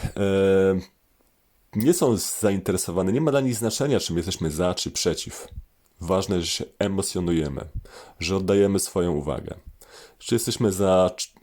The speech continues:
szalikami czerwonymi, czy zielonymi, to bez znaczenia. Czy jesteśmy za tym krajem, czy za innym, który gdzieś tam bierze udział w jakiejś, e,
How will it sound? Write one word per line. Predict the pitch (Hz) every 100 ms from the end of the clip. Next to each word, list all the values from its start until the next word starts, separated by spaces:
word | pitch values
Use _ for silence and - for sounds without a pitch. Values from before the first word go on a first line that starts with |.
| _ _ _ -
szalikami | - 90 87 90 80
czerwonymi, | - 123 120 120 110 101
czy | - 76
zielonymi, | 85 98 95 90 85 80
to | - 143
bez | 120
znaczenia. | 101 87 - 127 76
Czy | - -
jesteśmy | 185 - 87 76
za | - 104
tym | 104
krajem, | 98 101 95 90
czy | 82 80
za | 82
innym, | - 98 92 90 90 - - - - -
który | - - 87 87
gdzieś | 85 87
tam | - 90
bierze | 85 92 90
udział | 98 87 85
w |
jakiejś, | 87 - 85 - - 92
e, | 87 87 87